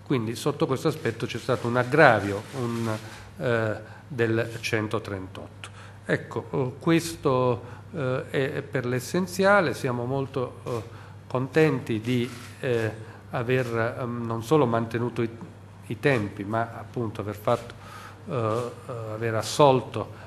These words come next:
il nostro compito con ventiquattro giorni d'anticipo. Devo dire, eh, che, eh,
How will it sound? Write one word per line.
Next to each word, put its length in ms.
il 60
nostro 340
compito 380
con 200
ventiquattro 560
giorni 280
d'anticipo. 680
Devo 240
dire, 360
eh, 260
che, 280
eh, 260